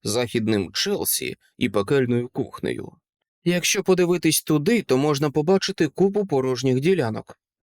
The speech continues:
сказала ріелторка. "Від двадцять шостої вулиці до сорок другої, на захід від десятої авеню.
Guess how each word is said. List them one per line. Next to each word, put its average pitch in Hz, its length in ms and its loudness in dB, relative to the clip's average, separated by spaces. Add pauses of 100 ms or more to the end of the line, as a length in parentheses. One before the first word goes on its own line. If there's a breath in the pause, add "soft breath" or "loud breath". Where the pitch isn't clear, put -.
(180)
сказала 107 640 -2
ріелторка. - 840 -6 (540)
"Від 151 200 0
двадцять 147 400 -2
шостої 151 420 0
вулиці 170 460 0
до 143 120 0
сорок 190 340 2
другої, 110 560 -2 (300)
на 135 160 0
захід 151 380 -4
від 127 200 -2
десятої 175 640 0
авеню. 170 500 0